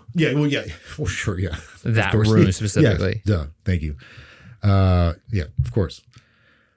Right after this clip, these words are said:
Speaker 1: Uh, but already by this time, this is not only national news, but international news. Like,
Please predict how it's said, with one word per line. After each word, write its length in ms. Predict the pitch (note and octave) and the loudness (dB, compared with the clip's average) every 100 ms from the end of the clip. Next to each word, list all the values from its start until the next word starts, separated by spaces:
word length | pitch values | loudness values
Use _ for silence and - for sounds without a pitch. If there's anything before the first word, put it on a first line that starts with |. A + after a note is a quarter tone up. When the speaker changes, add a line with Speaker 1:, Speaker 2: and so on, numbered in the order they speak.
| _ | _
Speaker 1:
Uh, 200 | G#2 G2+ G2+ | 0 2 4
but 140 | A#2+ | 4
already 280 | C#3 D3+ D3 | 6 6 6
by 120 | C3+ | 6
this 200 | B2+ B2+ | 4 2
time, 320 | - C3 B2+ | 0 2 4
this 120 | A2+ | 2
is 60 | G2+ | 4
not 140 | A2+ G#2+ | 4 4
only 120 | G#2 | 4
national 320 | A#2 A2+ A#2 | 4 2 2
news, 80 | G2 | 2
but 120 | G2 | 2
international 420 | G2 F2+ E2+ E2+ | 2 2 0 0
news. 140 | D#2+ D2+ | -2 -2
Like, 160 | D#2 | -6